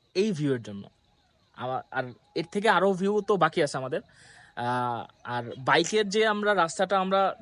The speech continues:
দেখলাম আর কি, আহ, এটা জীবনের অন্যতম একটা এক্সপিরিয়েন্স আমার জন্য, নতুন একটা এক্সপিরিয়েন্স।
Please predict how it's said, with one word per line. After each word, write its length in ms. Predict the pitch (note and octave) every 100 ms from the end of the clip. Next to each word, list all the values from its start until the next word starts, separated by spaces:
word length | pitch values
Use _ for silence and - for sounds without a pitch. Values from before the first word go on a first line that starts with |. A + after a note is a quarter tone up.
| C3
দেখলাম 420 | D3+ D3+ C3+ F#3 -
আর 100 | B2
কি, 320 | B2 B2+ B2+
আহ, 360 | - B2+ B2 A#2+ - -
এটা 640 | D#3+ D#3+ F#3+ G#3 G#3+ G3 - - - -
জীবনের 400 | D3 F3 G3+ G3+
অন্যতম 440 | F3 F3+ G3 G3+
একটা 440 | G3 F#3+ G3+ F#3+ F3+
এক্সপিরিয়েন্স 500 | D#3+ - F3+ F3 F3+
আমার 180 | D#3+ D3+
জন্য, 260 | D3+ D3 G3 - -
নতুন 220 | C#3+ D3
একটা 160 | D#3+ D#3
এক্সপিরিয়েন্স। 480 | D3 - D#3 G3